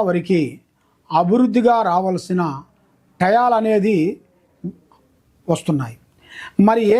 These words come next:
కార్యక్రమం చేయాలనుకున్నా, ఏది అనుకున్నా కూడా వీళ్ళకి చేతికాడికి వచ్చి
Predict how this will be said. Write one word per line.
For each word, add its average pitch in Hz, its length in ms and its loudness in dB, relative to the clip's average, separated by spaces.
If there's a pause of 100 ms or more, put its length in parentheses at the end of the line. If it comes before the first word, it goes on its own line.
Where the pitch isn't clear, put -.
(140)
కార్యక్రమం 247 560 2
చేయాలనుకున్నా, 202 680 0 (200)
ఏది 202 180 0
అనుకున్నా 196 320 0 (140)
కూడా 180 140 0
వీళ్ళకి 170 380 -2 (580)
చేతికాడికి 226 920 2
వచ్చి 202 240 -2